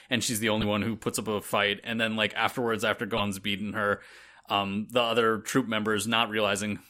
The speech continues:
that they're the main characters because, like, they have no beef with them yet 'cause they don't know each other, are like, "Hey, why didn't you use your dominant hand, A K A your left hand?" And she's like,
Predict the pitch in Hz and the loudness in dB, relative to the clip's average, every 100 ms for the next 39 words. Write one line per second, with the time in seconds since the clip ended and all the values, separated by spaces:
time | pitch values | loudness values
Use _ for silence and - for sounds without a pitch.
0 | - 107 110 107 101 98 113 95 101 98 | -6 0 2 2 0 0 2 2 0 -4
1 | 110 110 101 101 110 110 101 117 104 101 | -4 -6 -2 0 2 2 0 -2 -2 -4
2 | 101 101 101 98 98 101 104 104 101 101 | -2 -2 -4 -4 -2 0 0 0 -2 -2
3 | 98 104 - - 120 120 113 117 156 165 | -2 -4 -6 -6 0 2 0 0 4 4
4 | 113 165 190 185 147 113 104 123 120 107 | 4 2 2 0 0 -2 -2 0 0 0
5 | 123 113 101 110 120 110 104 98 104 - | 0 0 -2 -2 -2 0 0 0 -2 -2
6 | 113 120 123 110 117 113 | -2 0 -2 -2 -2 -4